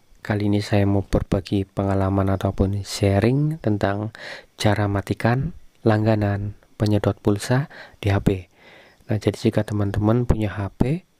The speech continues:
habis ngisi pulsa, tahu-tahu pulsanya kesedot, kesedotnya nggak tahu entah kemana, tahu-tahu habis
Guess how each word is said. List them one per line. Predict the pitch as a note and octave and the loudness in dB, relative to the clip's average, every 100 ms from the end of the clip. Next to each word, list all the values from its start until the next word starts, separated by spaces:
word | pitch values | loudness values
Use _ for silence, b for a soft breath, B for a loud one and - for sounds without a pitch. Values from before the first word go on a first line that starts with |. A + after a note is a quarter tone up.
| - | -10
habis | G#2+ - - | -4 -2 -2
ngisi | - G2 G#2 - | -4 -2 -2 -2
pulsa, | G#2 G2 G2+ - C#3+ G3+ B B B B - | -2 -2 -4 0 0 -2 B B B B -4
tahu-tahu | F#2+ F#2+ G2 F#2 | -2 0 -2 0
pulsanya | G2+ - G2 G2 F#2+ | -2 0 -2 -2 -4
kesedot, | - - - - A#2 D#3 _ b b b b b _ | -6 -6 -6 -2 0 0 _ b b b b b _
kesedotnya | - - G#2 G#2 - G#2 G2 | -8 -2 0 -2 -4 -2 -2
nggak | - | -2
tahu | - G2 | -4 -4
entah | G2+ G2 | -4 -4
kemana, | - G2+ G2+ G2+ C3+ G#3 B B B B B | 0 2 2 2 0 -2 B B B B B
tahu-tahu | - F#2+ - F#2 F#2 | -2 -2 0 -2 -2
habis | F#2 F#2+ - - | -4 -4 -4 -2